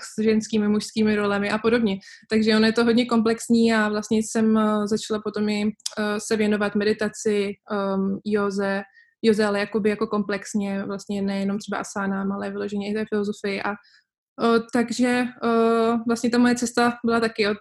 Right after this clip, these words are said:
eh, těch symptomů, které mě vlastně dohnaly za těch patnáct let až do, do, do této fáze, kdy, eh, se snažím pohlížet na to ženské zdraví tak nějak, eh, eh, holisticky, celostně. A vlastně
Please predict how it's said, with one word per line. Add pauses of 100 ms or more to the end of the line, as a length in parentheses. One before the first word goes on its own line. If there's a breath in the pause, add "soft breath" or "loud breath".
(100)
eh,
těch
symptomů,
které
mě
vlastně
dohnaly
za
těch
patnáct
let
až
do,
do, (200)
do
této
fáze,
kdy, (460 soft breath)
eh,
se
snažím
pohlížet
na
to
ženské
zdraví
tak
nějak, (100)
eh, (1000)
eh,
holisticky,
celostně. (480 loud breath)
A
vlastně